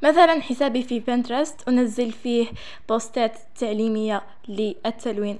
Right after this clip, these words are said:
الرقمي مثل هذه التي ترونها على الشاشة، وكذلك هناك بحوثات خاصة تقومون بكتابتها كي،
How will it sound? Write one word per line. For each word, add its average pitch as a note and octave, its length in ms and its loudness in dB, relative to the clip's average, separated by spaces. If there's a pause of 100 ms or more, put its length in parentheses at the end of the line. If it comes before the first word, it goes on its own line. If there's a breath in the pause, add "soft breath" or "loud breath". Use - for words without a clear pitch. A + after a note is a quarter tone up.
الرقمي G#3 580 -4
مثل A3+ 260 -2
هذه G3+ 340 -6
التي - 180 -10
ترونها G3 420 -4
على F3+ 180 -4
الشاشة، A3 460 -6 (340 loud breath)
وكذلك D4 600 2 (260 loud breath)
هناك C4+ 380 2 (120)
بحوثات A#3+ 600 0
خاصة D4 540 0 (260 loud breath)
تقومون A#3+ 600 0
بكتابتها C4 880 -2 (320 loud breath)
كي، B3 340 0